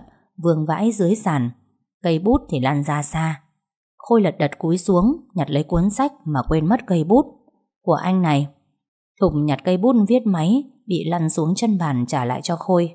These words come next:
"Cảm, cảm ơn cô." Môi Khôi run run, nói còn không nên lời. Thục bật cười, nhưng không dám chọc anh, sợ anh ta run bắn lên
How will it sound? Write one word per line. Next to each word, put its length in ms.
"Cảm, 440
cảm 160
ơn 220
cô." 260
Môi 160
Khôi 280
run 280
run, 280
nói 240
còn 160
không 220
nên 200
lời. 260
Thục 180
bật 120
cười, 400
nhưng 140
không 220
dám 260
chọc 200
anh, 280
sợ 180
anh 180
ta 140
run 240
bắn 140
lên 280